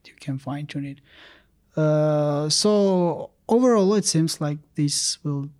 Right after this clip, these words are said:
drastically impact, uh, content writing and, um, a-, any, any industry that's, uh, relies on knowledge and creating some content, either graphical or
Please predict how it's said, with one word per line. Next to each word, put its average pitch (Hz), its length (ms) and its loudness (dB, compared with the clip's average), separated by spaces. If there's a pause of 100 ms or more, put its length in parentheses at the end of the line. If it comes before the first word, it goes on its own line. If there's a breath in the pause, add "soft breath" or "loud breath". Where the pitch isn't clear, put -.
(100)
drastically 147 560 -2
impact, - 800 -8
uh, 135 920 -10
content 156 460 -4
writing 143 640 -6
and, 135 340 -12
um, 117 140 -14 (1000)
a-, - 200 -10
any, 247 420 4 (120)
any 247 200 4
industry 170 720 2
that's, 143 480 -2
uh, 135 100 -8
relies 143 440 -2
on 147 140 4
knowledge 165 460 2
and 139 220 -2
creating 156 500 -2
some 160 360 -6 (560 soft breath)
content, 147 540 0
either 131 440 -10
graphical 180 760 -2
or 131 160 -6